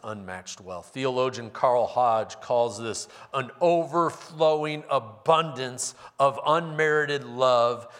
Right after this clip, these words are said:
inexhaustible in God and freely accessible in Christ. When we are saved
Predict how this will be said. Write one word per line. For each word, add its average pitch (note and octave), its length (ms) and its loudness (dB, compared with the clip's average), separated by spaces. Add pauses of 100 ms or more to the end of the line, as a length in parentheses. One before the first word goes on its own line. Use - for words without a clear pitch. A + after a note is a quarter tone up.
(140)
inexhaustible F3 1300 2
in D3+ 320 -8
God B2+ 580 4
and C3 180 -6
freely G#3 920 -4
accessible E3 1000 -2
in C#3 200 -10
Christ. - 760 -6 (2250)
When D3 200 -6
we F#3+ 140 0
are F3+ 100 2
saved F#3+ 580 0